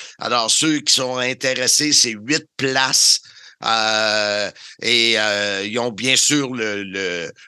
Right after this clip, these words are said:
l'opportunité de, de, que chaque invité soit photographié, euh, à titre de champion avec les ceintures, euh, que notre ami Vince Lapointe va apporter, là. Fait que, euh, il y a un menu spécial également pour les V I P qui voudront commander pendant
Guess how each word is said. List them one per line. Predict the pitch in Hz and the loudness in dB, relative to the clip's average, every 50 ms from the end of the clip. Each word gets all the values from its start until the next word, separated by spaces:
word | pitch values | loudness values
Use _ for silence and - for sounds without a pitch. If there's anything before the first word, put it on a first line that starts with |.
| _ | _
l'opportunité | - 117 156 160 - - 170 160 143 - - - 151 151 147 143 135 127 - 151 156 151 151 147 143 135 135 120 | -2 0 0 0 0 -2 -4 -4 -2 -2 0 0 0 0 0 -2 -2 -4 -4 -2 -2 0 0 0 -2 -2 -4 -4
de, | 92 117 117 110 101 | -2 -2 0 0 -2
de, | 92 90 110 107 104 101 101 95 90 90 92 82 - - - - _ | -2 -2 -2 0 0 0 -2 -2 -4 -4 -6 -8 -12 -16 -20 -14 _
que | - 139 | -2 2
chaque | 131 - - - 175 147 - - | 4 4 4 4 2 0 0 -2
invité | 147 139 127 120 127 123 123 147 151 | -2 -2 -2 -4 -6 -4 -2 0 2
soit | 143 143 - 123 127 120 | 2 0 0 0 -2 -4
photographié, | - - 143 143 143 139 131 113 113 120 120 113 - - 123 131 135 135 135 127 120 | -2 -6 -6 -4 -4 -4 -4 -4 -4 -4 -2 -2 -2 -2 -2 -2 -2 -2 0 0 0
euh, | 110 98 - - - - - | 0 -2 -2 -6 -14 -18 -8
à | - - - | -6 -4 -2
titre | - - - 147 147 147 - 120 120 | 2 2 2 2 0 -2 -4 -6 -4
de | 104 117 120 120 113 101 104 104 | -2 -2 0 0 0 0 0 2
champion | 95 - - 135 131 120 101 - 139 139 | 2 4 4 2 2 0 -2 -4 -2 -2
avec | 131 120 117 113 107 - | -2 -2 -4 -6 -6 -4
les | 117 117 | -2 0
ceintures, | - - 123 113 110 - - - 131 135 127 123 120 110 107 101 | 0 0 0 -2 -2 -2 -2 -2 -2 -2 -4 -4 -4 -4 -2 -2
euh, | 98 85 - - - - - - | -4 -4 -6 -10 -18 -20 -8 -2
que | - 123 | -2 0
notre | 110 113 113 107 - 117 | 0 0 -2 0 -2 -2
ami | 113 117 120 127 135 123 | -2 -2 -2 -2 -2 -2
Vince | 110 98 131 127 127 117 - - | 0 0 0 0 2 2 2 2
Lapointe | 127 113 104 - 117 123 123 110 | 0 -2 -2 -2 -4 -4 -4 -4
va | 92 113 113 107 | -4 -2 -2 -2
apporter, | 104 - - 110 98 - _ - 107 92 73 73 71 - | -2 -4 -6 -8 -8 -8 _ -8 -8 -8 -8 -10 -14 -16
là. | - - | -18 -18
Fait | - - - - _ | -18 -20 -20 -18 _
que, | - 82 | -16 -14
euh, | 60 - - - - _ - - - - - | -14 -14 -16 -20 -20 _ -16 -16 -16 -8 -4
il | 131 | -2
y | |
a | 139 | 0
un | |
menu | 151 165 180 190 196 196 | 2 2 2 2 2 2
spécial | 190 - - 165 156 - - 165 165 170 156 | 2 2 2 4 4 6 6 6 4 4 2
également | 143 127 123 139 135 135 127 131 139 147 143 143 - - - - _ | -2 0 0 -2 -2 -2 -2 -2 -2 -2 -4 -6 -12 -18 -20 -20 _
pour | - 110 120 135 | -12 -8 -6 -4
les | 139 131 | -4 -4
V | 120 110 135 139 131 | -2 0 0 2 2
I | 123 127 127 - | 2 0 -2 -4
P | - - 135 143 147 | -4 -2 -2 -2 -2
qui | 143 - 123 | -2 -6 -8
voudront | 107 110 117 117 120 127 123 | -10 -10 -8 -6 -4 -4 -4
commander | 120 - 123 120 120 117 113 101 - 139 147 147 - - | -2 -4 -4 -4 -4 -4 -4 -4 -2 -4 -4 -4 -4 -4
pendant | 160 165 151 139 123 123 143 139 | -2 -2 -2 -2 -2 -2 -2 -2